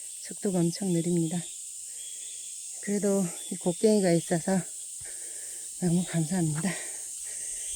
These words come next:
여러분, 오늘도 열심히 일하고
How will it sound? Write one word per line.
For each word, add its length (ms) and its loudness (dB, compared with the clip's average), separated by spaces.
여러분, 380 8
오늘도 480 2
열심히 380 2
일하고 420 2